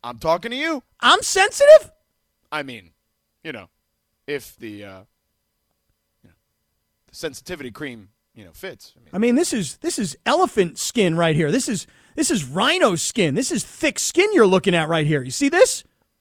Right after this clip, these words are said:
Speaker 2: Very thick, George.
Speaker 1: Actually, I, I, I can't see it, to be
Speaker 2: Oh.
Speaker 1: honest with you.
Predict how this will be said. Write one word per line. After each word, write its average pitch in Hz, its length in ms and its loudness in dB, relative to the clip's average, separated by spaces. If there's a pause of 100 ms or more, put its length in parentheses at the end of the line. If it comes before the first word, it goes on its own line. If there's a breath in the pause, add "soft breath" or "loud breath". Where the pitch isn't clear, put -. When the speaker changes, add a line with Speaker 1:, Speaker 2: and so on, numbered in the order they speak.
(580)
Speaker 2:
Very 302 260 4
thick, 269 300 -4
George. 180 320 2
Speaker 1:
Actually, 131 180 -10
I, 117 60 -16
I, 113 140 -16
I - 20 -20
can't 101 300 -18
see 90 120 -20
it, 80 140 -20 (120)
to - 60 -20
be 170 60 -8
Speaker 2:
Oh. 151 80 -2
Speaker 1:
honest 95 180 -12
with - 80 -20
you. - 60 -20